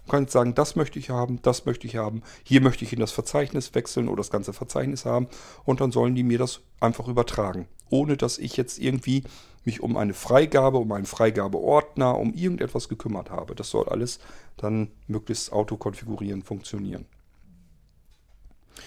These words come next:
Ich hoffe, es ist jetzt so ein bisschen klarer geworden, an was ich da arbeite. Und, ähm, im Prinzip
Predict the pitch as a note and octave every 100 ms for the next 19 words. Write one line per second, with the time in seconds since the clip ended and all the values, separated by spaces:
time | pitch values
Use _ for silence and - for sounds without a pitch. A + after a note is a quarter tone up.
0 | - - - D#3 E3 G3 F3 F#3 F3 F3
1 | D#3 E3+ - D#3 D3+ - - - B2 C#3+
2 | D3+ C#3 C#3 C3 B2+ B2+ B2+ - A2 D2
3 | G#2+ D#3 E3+ F#3 A3 - - _ _ _
4 | _ _ - B2+ A#2+ B2 A#2+ - A2 A2
5 | G#2+ G#2+ A2 A2 _ _ _ - - -
6 | - - - F3+ G#3 - A#2 - F#3+ A#3
7 | -